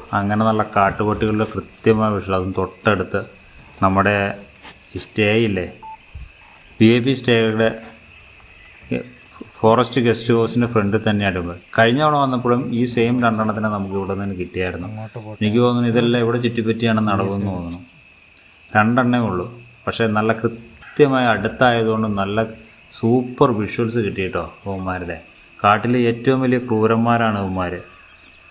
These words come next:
Speaker 1: കൊടും ക്രൂരന്മാരാണ്. ഒരു ദയയും ദാക്ഷിണ്യമില്ലാതെ ഇരകളെ കൊന്ന് കഴിക്കുന്ന ക്രൂരന്മാരാണ് കാട്ടുപട്ടികൾ. ഒരു മ്ലാവിനെയൊക്കെ പിടിച്ചു കഴിഞ്ഞാൽ അതിനെ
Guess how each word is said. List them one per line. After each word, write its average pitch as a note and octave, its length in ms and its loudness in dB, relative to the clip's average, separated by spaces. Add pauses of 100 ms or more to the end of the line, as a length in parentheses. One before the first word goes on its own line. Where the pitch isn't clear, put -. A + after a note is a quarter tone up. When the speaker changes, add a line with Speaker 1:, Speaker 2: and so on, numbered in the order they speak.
(260)
Speaker 1:
കൊടും B2 320 6
ക്രൂരന്മാരാണ്. A2+ 760 2 (1400)
ഒരു A2 120 4 (100)
ദയയും A#2+ 320 4 (100)
ദാക്ഷിണ്യമില്ലാതെ A2+ 840 2 (760)
ഇരകളെ G#2 420 2 (220)
കൊന്ന് G#2 340 2 (320)
കഴിക്കുന്ന G2+ 460 -2 (1120)
ക്രൂരന്മാരാണ് G#2+ 1040 0 (120)
കാട്ടുപട്ടികൾ. F2 600 -4 (680)
ഒരു A2 160 2
മ്ലാവിനെയൊക്കെ A#2 640 2
പിടിച്ചു A2 280 -2
കഴിഞ്ഞാൽ G#2+ 320 -2 (160)
അതിനെ G#2 300 -2